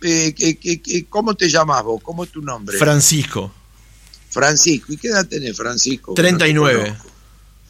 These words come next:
Speaker 1: Treinta y nueve, sos pibe todavía. Pero
Speaker 2: Gracias.
Speaker 1: el, el Uruguay, el Uruguay conoce lo, lo drama monetario de Argentina. No voy a decir casi como si fueran argentinos,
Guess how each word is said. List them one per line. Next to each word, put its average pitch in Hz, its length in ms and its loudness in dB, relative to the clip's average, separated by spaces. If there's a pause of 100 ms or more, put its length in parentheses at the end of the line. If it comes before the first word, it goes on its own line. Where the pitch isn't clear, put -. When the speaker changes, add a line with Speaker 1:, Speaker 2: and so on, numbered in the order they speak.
(240)
Speaker 1:
Treinta 147 360 2
y 135 60 0
nueve, 98 380 -2
sos 131 240 2
pibe 135 360 2
todavía. 101 720 -4
Pero 123 200 0
Speaker 2:
Gracias. 107 400 2 (320)
Speaker 1:
el, 185 260 0
el 185 160 8
Uruguay, 277 420 8 (200)
el 202 180 -4
Uruguay 240 460 0
conoce 131 800 -2 (300)
lo, 127 440 -6 (120)
lo 143 220 2
drama 170 380 2
monetario 120 720 -8
de 113 120 -8
Argentina. 123 840 -2 (140)
No 196 440 4
voy 165 280 4
a 127 100 2
decir 120 640 0
casi 139 440 -2
como 110 280 -18
si 101 140 -6
fueran 120 420 -2
argentinos, 113 840 -2